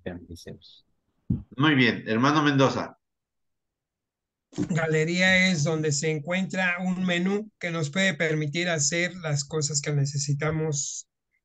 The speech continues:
Speaker 3: hacer dentro del Family Search.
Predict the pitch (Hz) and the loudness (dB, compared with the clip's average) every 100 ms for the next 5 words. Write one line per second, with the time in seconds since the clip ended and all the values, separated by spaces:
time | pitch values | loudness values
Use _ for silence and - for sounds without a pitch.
0 | _ _ - 160 143 143 185 202 165 170 | _ _ -6 0 2 2 0 -2 -4 -4
1 | 175 170 151 147 151 156 156 160 143 156 | -4 -2 0 0 -2 -2 -2 -2 -4 0
2 | 151 156 - - | 0 0 -4 -10